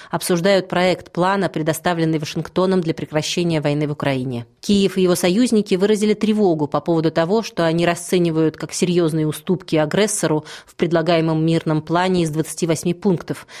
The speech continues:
который стал результатом секретных переговоров представителей России и С Ш А. Согласно плану, Украина должна отказаться от территорий, выходящих за пределы земель, которые уже контролируются Москвой, сократить свои вооруженные силы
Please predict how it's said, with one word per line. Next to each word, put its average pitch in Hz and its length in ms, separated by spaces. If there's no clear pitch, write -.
который 165 300
стал 170 240
результатом 160 560
секретных 165 540
переговоров 156 600
представителей 156 720
России 180 580
и 165 80
С - 160
Ш - 180
А. 123 180
Согласно 175 480
плану, 220 380
Украина 185 500
должна 180 380
отказаться 180 760
от 151 80
территорий, 165 580
выходящих 160 760
за 156 260
пределы 175 540
земель, 165 340
которые 151 380
уже 160 280
контролируются 143 720
Москвой, 185 480
сократить 196 560
свои 170 300
вооруженные 165 640
силы 254 320